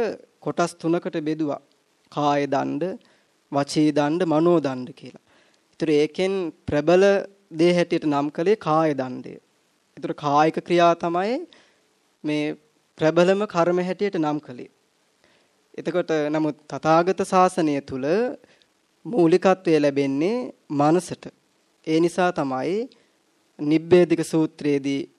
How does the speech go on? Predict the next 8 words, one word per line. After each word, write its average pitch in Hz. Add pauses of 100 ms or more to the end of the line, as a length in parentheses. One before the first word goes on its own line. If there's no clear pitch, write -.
(360)
හැමෝම 151
දන්න 143
පාඩය 147 (300)
කර්මයේ 151
විග්‍රහ 151
කරනකොට 147 (800)
අර 135
චේතනාහම් 151